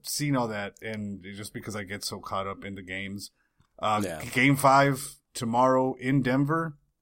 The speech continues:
Speaker 1: And, uh,
Speaker 2: It was the
Speaker 1: you know,
Speaker 2: twenty, twenty-third?
Speaker 1: Yeah.
Speaker 2: Twenty-third?
Speaker 1: It's tough. <clears throat> It's tough, these, these playoff series, because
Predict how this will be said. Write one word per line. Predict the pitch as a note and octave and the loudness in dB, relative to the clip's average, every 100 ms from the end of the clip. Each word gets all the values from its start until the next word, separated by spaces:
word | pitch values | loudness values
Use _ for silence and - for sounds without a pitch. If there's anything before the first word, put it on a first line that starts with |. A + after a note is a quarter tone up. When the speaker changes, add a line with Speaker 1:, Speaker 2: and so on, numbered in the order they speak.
| _ _ _ _ _ _ _ _ _ _ - | _ _ _ _ _ _ _ _ _ _ -10
Speaker 1:
And, | A2+ G#2+ G#2 | -8 -6 -4
uh, | G2+ G2+ F#2+ - _ _ - | -4 -4 -6 -10 _ _ -12
Speaker 2:
It | |
was | F#2+ | -8
the | F3+ | 2
Speaker 1:
you | G3 | 6
know, | G#3+ | 8
Speaker 2:
twenty, | G3+ G3+ | 6 2
twenty-third? | - A2+ A2 - A#2 A#2 A#2 | -6 -4 -4 0 -2 -2 0
Speaker 1:
Yeah. | C3 E3 D3+ | 8 10 10
Speaker 2:
Twenty-third? | A#2+ A2 - A2 A#2 | 6 -6 -12 -14 4
Speaker 1:
It's | F3+ - | 6 6
tough. | - G3+ G3+ - - - | 8 10 10 6 -2 -2
<clears throat> | - | -2
It's | D3 - | -2 4
tough, | E3 E3 - | 6 6 0
these, | E3 C#3+ - - | -4 -4 -6 -4
these | C3+ - | -4 -2
playoff | C3+ C#3+ C#3+ | -2 0 0
series, | - D#3 D#3+ | 0 -2 -2
because | B2+ - A2+ G#2+ - | -4 -6 -6 -8 -12